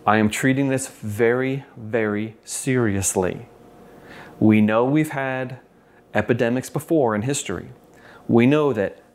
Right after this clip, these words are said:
tens of millions of people have died at multiple times in human history from epidemics.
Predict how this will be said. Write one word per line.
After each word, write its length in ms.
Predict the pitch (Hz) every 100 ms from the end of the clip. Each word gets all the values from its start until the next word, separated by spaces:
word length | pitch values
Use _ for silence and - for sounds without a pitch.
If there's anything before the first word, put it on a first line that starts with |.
| _ -
tens 400 | - 131 139 151
of 160 | 160
millions 320 | 147 139 139 139
of 140 | 139
people 320 | - 165 165 123
have 140 | 107
died 440 | 98 90 87 92 -
at 120 | 110
multiple 500 | 104 104 113 - 160
times 440 | 165 - 107 107 107
in 100 | 107
human 340 | - 107 117
history 680 | 127 160 - 95 90 92 92 - -
from 240 | - 127 98
epidemics. 720 | 92 110 127 107 87 - -